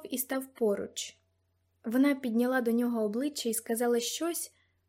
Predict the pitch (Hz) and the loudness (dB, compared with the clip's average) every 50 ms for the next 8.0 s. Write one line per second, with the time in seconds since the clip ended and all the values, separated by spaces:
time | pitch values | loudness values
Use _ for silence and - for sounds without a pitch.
0 | _ - - - 262 240 262 269 262 262 254 247 247 247 247 269 254 - - 302 | _ -10 -6 -4 -2 0 0 2 2 2 2 2 2 0 0 -2 -4 -4 -2 0
1 | 294 262 233 - - 226 214 214 214 214 220 226 226 220 220 - 240 247 247 233 | 2 2 2 2 0 0 0 0 0 0 2 2 2 2 2 2 0 2 2 2
2 | 226 220 - - - 247 240 233 226 214 202 208 214 208 - - - 247 240 220 | 2 0 0 -2 -4 0 2 2 2 2 2 0 -2 -2 -4 -2 0 0 0 2
3 | 208 196 180 175 175 165 170 185 190 190 247 - _ _ _ _ _ _ _ _ | 0 -2 -4 -4 -6 -8 -8 -8 -10 -12 -12 -14 _ _ _ _ _ _ _ _
4 | _ _ _ _ _ _ _ _ _ _ _ _ - 247 240 254 240 240 233 233 | _ _ _ _ _ _ _ _ _ _ _ _ 0 2 4 4 6 6 4 4
5 | - - - 254 240 226 240 233 247 240 240 233 240 233 233 - - 285 254 - | 2 2 2 2 2 2 2 2 4 4 4 4 2 0 0 0 -2 -2 0 0
6 | 254 240 240 240 240 240 233 233 - 247 240 240 247 247 247 - - 254 247 240 | 2 4 4 4 4 4 2 2 2 2 2 2 2 2 0 -2 -2 0 0 0
7 | 247 262 247 233 233 233 240 233 240 240 247 262 269 285 277 277 - 220 214 - | 0 -2 0 0 2 2 4 4 4 2 2 2 2 0 0 -2 -2 -2 -2 -4